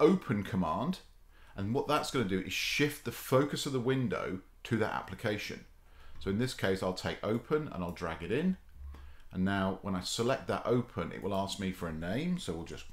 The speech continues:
say open, mm-hmm. And then it will ask me to choose the application.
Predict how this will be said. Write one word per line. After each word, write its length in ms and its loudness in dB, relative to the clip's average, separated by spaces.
say 360 -6
open, 500 -8
mm-hmm. 360 -2
And 140 0
then 80 6
it 80 2
will 140 4
ask 180 2
me 80 2
to 100 -8
choose 380 -2
the 80 0
application. 640 -6